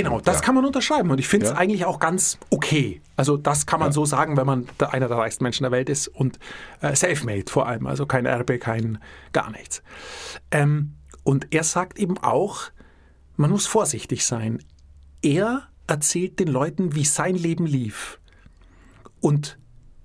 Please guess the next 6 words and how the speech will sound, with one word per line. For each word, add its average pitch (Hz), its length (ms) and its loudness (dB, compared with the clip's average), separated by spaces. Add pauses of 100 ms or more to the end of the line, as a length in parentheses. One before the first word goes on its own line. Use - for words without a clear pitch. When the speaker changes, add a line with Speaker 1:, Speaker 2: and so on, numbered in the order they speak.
(220)
Speaker 1:
welche 175 440 0
Prinzipien 190 800 -2 (100)
er 190 320 0
in 156 160 0
welchen 180 320 0
Bereichen 143 640 0